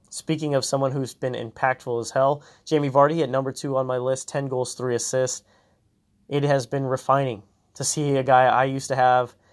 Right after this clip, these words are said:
in the league continue to be really good for other people, and Ronnie has loved Jamie Vardy, of course, probably the most important player on his team. But he's,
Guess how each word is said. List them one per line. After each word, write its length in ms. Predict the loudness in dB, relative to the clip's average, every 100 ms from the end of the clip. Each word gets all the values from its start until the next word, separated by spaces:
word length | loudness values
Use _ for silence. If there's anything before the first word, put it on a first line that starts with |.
| _ -8
in 120 | -6
the 80 | -4
league 200 | -4 -4
continue 560 | -4 -6 -4 -2 0 -2
to 120 | -4
be 320 | -4 -6 -6
really 380 | -2 2 4 4
good 200 | 2 -2
for 200 | 2 4
other 200 | 4 0
people, 520 | -4 -8 -4 -4 -4 _ _ -6
and 160 | 2
Ronnie 240 | 4 4 2
has 340 | 0 0 -6 _ _ _ _ -14
loved 540 | -6 4 6 6 2 _ _ -10
Jamie 280 | -8 -6
Vardy, 380 | -4 0 0 0
of 100 | -6
course, 280 | -2 -2 0
probably 240 | 2 2
the 40 | 4
most 220 | 0 -4
important 380 | -8 -2 -2 -4
player 520 | -2 2 4 2 -4 _ _ _ -20 _
on 240 | 0 2 2
his 320 | -4 -8 -8
team. 320 | -6 -4 -6 -10 _ _ _ _ _ _
But 280 | 4 4 4
he's, 280 | -8 -8 -8